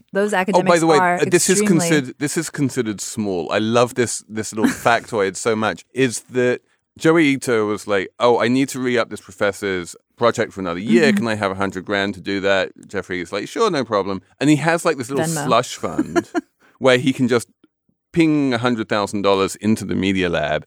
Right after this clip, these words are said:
Speaker 2: and it's all, you know, quote unquote anonymous, so that no one can see that it's coming from Jeffrey Epstein, although, of course, Joey knows that it's coming from Jeffrey Epstein.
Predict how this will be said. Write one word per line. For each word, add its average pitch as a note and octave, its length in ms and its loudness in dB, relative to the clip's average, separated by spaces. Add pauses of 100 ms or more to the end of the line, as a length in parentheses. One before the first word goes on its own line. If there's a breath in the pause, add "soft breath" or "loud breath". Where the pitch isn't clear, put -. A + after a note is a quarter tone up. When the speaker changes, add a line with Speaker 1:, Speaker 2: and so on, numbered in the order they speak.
Speaker 2:
and G#2 160 2
it's F#2+ 260 -4
all, G#2+ 460 2 (100)
you G#2+ 100 -2
know, F2 180 0
quote - 260 2
unquote F#2 300 0
anonymous, F2 400 0
so F2+ 120 2
that E2+ 60 0
no F2+ 140 0
one F2+ 80 -2
can F#2 120 -6
see G2+ 280 0
that F2+ 100 0
it's F2 160 -4
coming E2+ 240 0
from E2 180 -4
Jeffrey E2 280 0
Epstein, E2 260 -4
although, D#2 220 -2
of - 100 -12
course, D2 160 -4
Joey D3 320 2
knows C2+ 240 -4
that - 120 -8
it's - 120 -8
coming G1+ 240 -10
from - 240 -16 (380 loud breath)
Jeffrey D2+ 340 -6
Epstein. - 420 -10